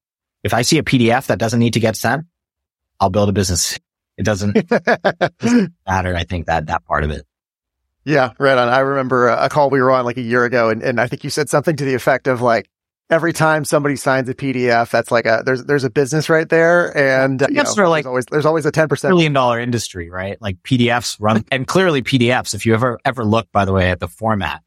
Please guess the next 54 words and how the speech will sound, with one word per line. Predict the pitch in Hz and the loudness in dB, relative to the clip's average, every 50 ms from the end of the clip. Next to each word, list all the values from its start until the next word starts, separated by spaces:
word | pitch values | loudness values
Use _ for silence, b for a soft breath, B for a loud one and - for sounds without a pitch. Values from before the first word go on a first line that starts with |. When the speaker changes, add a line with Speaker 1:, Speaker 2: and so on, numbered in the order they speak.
| _ _ - | _ _ -8
Speaker 1:
of, | 95 87 78 73 - - | -6 -6 -6 -8 -14 -14
you | 107 95 | -12 -10
know, | 95 | -8
I, | 90 95 101 - - - | -8 -8 -10 -8 -4 -4
I | 117 | -4
think | 104 - 147 147 | -2 0 0 2
it | 120 | 2
was | 104 98 | 2 0
invented | 104 101 101 107 110 107 98 | 0 0 0 2 0 0 0
by | 98 87 82 | -2 -2 -4
Adobe, | 82 82 98 95 98 90 85 80 78 - - | -4 -4 -4 -4 -4 -4 -6 -8 -8 -8 -4
of | - 113 101 | -4 -2 0
what | 98 113 104 | 0 0 0
a | 92 | -2
P | 82 - - 117 | -4 -4 -4 -2
D | 104 98 95 | 0 0 2
F | 92 | 2
Speaker 2:
Yep. | 90 - _ _ _ _ _ _ _ _ _ _ _ - | 0 -2 _ _ _ _ _ _ _ _ _ _ _ -2
Speaker 1:
format, | - 104 104 98 85 85 - - | 0 0 2 2 0 -2 -6 -8
like, | 104 82 | -8 -4
what | 98 107 87 | -4 -2 -2
that | 87 80 78 _ | -2 -4 -4 _
is. | - 120 127 123 92 78 73 - - | -2 0 0 0 -2 -6 -12 -10 -4
And | - 117 | 0 0
it's | 123 120 - | 0 0 0
just, | 160 156 - - - _ _ | -2 -2 -2 -4 -8 _ _
it's, | - - 120 - - - | -18 -16 -16 -10 -4 -2
it's | 147 - | -2 0
just | - 147 - | 0 -2 0
like, | - 104 92 - _ _ _ _ _ _ _ _ - | -2 -4 -4 -4 _ _ _ _ _ _ _ _ -6
it's | - 113 - | -4 -2 -2
like | 127 120 | -2 -2
cobol, | - - 156 120 104 85 - - _ _ - | 0 -2 -2 -2 -2 -6 -8 -12 _ _ -2
you | 123 113 | 0 0
know, | 107 107 113 | 0 0 0
it's | 110 107 - | 0 0 -2
just, | - 113 - - | -4 -6 -2 0
like, | 107 98 95 90 - _ _ _ _ _ _ _ _ _ _ _ _ _ _ _ _ _ _ _ _ - | 0 0 -2 -4 -8 _ _ _ _ _ _ _ _ _ _ _ _ _ _ _ _ _ _ _ _ -8
very | 107 104 131 131 131 131 | -2 0 0 2 0 0
old | 120 110 107 104 - | -2 -4 -6 -6 -6
school. | - - 107 98 95 95 92 90 85 _ _ _ _ | -2 0 0 2 2 2 0 0 -4 _ _ _ _
We | - 147 117 | -8 -8 -8
probably | 101 - - 135 123 127 127 127 113 135 127 123 | -6 -4 -2 0 0 0 0 0 2 2 2 2
really | 113 104 110 110 110 107 | 2 2 2 2 2 0
shouldn't | - - 107 104 | 0 -2 -4 -4
be | 98 95 | -4 -4
using | 95 98 90 104 98 | -4 -6 -4 -6 -6
P | 98 - | -4 -4
D | 98 92 | -4 0
Fs | 92 95 92 - | 0 -2 -2 -4
for, | - - 95 87 82 - - | -4 -2 -2 0 -2 -2 -6
for | - - 92 | -6 -6 -4
anything | 87 95 92 87 - 95 92 | -2 -2 -2 -2 -2 -2 0
that | 80 87 165 | -2 -2 -4